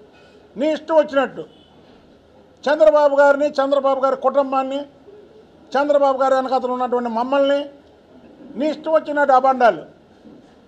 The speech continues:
నీ ఇష్టం వచ్చినట్టు ఆరాధ-, ఆధారాలు లేనటువంటి, ఆ, నిందలు ఇవాళ నీకు ఆధారాలతో సహా ఉన్నాయి. నువ్వు వెళ్ళే మీడియా అని మమ్మల్ని అంటున్నావు.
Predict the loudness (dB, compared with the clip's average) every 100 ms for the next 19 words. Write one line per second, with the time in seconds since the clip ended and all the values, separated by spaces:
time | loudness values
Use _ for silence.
0 | _ _ -10 -8 -8 -2 2 2 0 0
1 | 2 4 4 2 0 -4 -8 -20 _ -4
2 | 0 4 4 4 4 4 4 0 -4 -6
3 | -4 -6 -4 -4 -2 0 0 0 -8 -20
4 | -14 -4 2 2 2 -2 6 6 6 0
5 | -10 -20 -20 _ -20 -20 _ _ _ _
6 | -6 6 6 6 4 6 6 8 6 6
7 | 6 6 8 8 6 4 -2 -4 -16 _
8 | _ -20 _ _ _ _ _ -20 -20 -10
9 | -4 0 2 6 6 6 2 4 4 0
10 | -2 -2 -2 -4 -4 -6